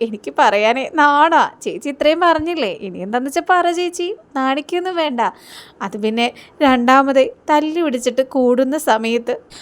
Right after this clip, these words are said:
ഭാര്യയ്ക്കും ഭർത്താവിൻ്റെ ഇടയിൽ റൊമാൻസ് ഭയങ്കരമായിട്ട് കൂടുമെന്ന് പറയുകയാണ്. "എനിക്ക് നാണം വന്നിട്ട് വയ്യാന്ന്" പറഞ്ഞ് ഈ ചേച്ചി നാണിക്കുകയാണ് കേട്ടോ. അപ്പോഴേക്ക് സച്ചി പറയാണ്, "ഓഹോ,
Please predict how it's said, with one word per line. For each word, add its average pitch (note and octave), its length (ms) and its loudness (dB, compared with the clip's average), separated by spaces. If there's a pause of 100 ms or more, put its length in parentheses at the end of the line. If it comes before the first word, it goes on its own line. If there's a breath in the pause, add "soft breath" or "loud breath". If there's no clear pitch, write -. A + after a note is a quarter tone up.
(180)
ഭാര്യയ്ക്കും A#3+ 460 4
ഭർത്താവിൻ്റെ B3+ 500 2
ഇടയിൽ A#3+ 220 4 (380)
റൊമാൻസ് E4 640 -2
ഭയങ്കരമായിട്ട് F#4 680 0
കൂടുമെന്ന് D4+ 520 0
പറയുകയാണ്. B3 480 2 (220)
"എനിക്ക് E4+ 320 2
നാണം C#4+ 400 4
വന്നിട്ട് C#4 300 2
വയ്യാന്ന്" C4+ 340 0
പറഞ്ഞ് C4 240 0
ഈ C#4 60 -2
ചേച്ചി C4+ 280 -4
നാണിക്കുകയാണ് A#3 680 -4
കേട്ടോ. G3+ 160 -2 (800 loud breath)
അപ്പോഴേക്ക് C4 360 2
സച്ചി D4+ 300 2
പറയാണ്, D#4 480 4
"ഓഹോ, A3+ 380 2